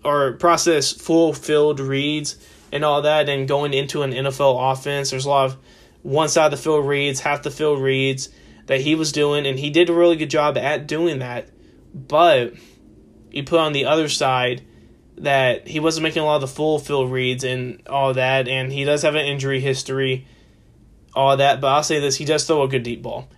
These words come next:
And I know that's what all the anal-, analysts are saying, like, his deep ball is amazing. It is. He does throw a really good deep ball. I think his mechanics are really solid.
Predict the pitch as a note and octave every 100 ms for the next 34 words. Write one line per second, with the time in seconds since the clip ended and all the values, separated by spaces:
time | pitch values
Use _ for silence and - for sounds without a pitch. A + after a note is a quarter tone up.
0 | - C#3+ C#3+ C3+ A#2+ D3+ D3+ D3 D3 B2
1 | C3+ C#3+ C#3 C3 C#3+ D3 C#3 - C3 C#3+
2 | C#3+ C3+ C3 D3 C#3 C#3+ C3 B2+ C#3 D3
3 | D3+ C#3+ C#3 C3 B2+ C#3 C#3 C#3+ C#3 -
4 | - - C#3 C#3+ A#2+ - D#3 D3+ D3+ D3
5 | E3 D3+ B2+ C3+ C#3+ D3+ C#3 C3+ C3 B2+
6 | B2+ B2 B2 - - - - C3+ C#3+ C#3
7 | C3+ B2+ D3+ D3+ D3+ C#3+ C3+ D3 D3+ C#3
8 | C#3 B2+ B2+ B2+